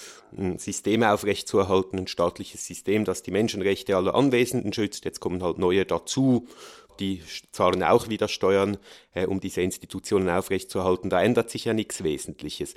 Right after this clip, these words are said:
Aber lass mich mal ein Beispiel formulieren. Also angenommen, drei Arbeitskolleginnen, die haben so eine Abmachung, immer jemand von uns bringt Mittagessen für alle mit. Und jetzt kommt eine vierte Person und sagt,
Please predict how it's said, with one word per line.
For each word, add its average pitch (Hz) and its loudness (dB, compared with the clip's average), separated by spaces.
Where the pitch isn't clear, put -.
Aber - 2
lass 139 4
mich 139 -4
mal 117 4
ein 104 -2
Beispiel 110 0
formulieren. 95 -2
Also 78 -4
angenommen, 98 0
drei 95 2
Arbeitskolleginnen, 113 2
die 95 -2
haben 90 -4
so 98 -4
eine 90 4
Abmachung, 110 2
immer 107 0
jemand 101 2
von 95 -2
uns 95 -4
bringt 87 -4
Mittagessen 98 -2
für 87 0
alle 92 2
mit. - -8
Und 92 -2
jetzt 90 0
kommt 104 0
eine 95 0
vierte 139 4
Person 104 2
und 101 -2
sagt, - 0